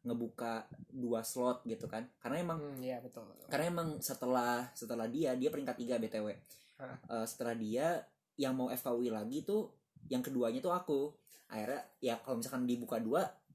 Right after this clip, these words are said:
Speaker 1: ya bisa gitu masuk, eh, lewat jalur undangan. Tapi ternyata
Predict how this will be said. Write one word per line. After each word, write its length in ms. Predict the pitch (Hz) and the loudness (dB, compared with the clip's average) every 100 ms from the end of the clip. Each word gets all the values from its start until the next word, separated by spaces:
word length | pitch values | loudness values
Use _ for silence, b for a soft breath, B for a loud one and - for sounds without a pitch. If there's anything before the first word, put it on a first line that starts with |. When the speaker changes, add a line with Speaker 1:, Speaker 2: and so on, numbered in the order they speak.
| _ | _
Speaker 1:
ya 220 | - 117 110 | -2 -2 0
bisa 420 | 117 131 - 139 123 | -2 2 4 2 -2
gitu 160 | 123 | -4
masuk, 400 | 110 110 - 110 _ _ | -2 -2 -4 -8 _ _
eh, 340 | 117 104 101 101 110 _ _ _ _ | -10 -8 -8 -10 -14 _ _ _ _
lewat 160 | 113 107 | -6 -4
jalur 240 | 107 110 | -4 -6
undangan. 320 | 113 98 101 98 | -8 -10 -12 -12
Tapi 120 | 101 123 | -10 -4
ternyata 380 | 127 123 131 | -2 -2 -4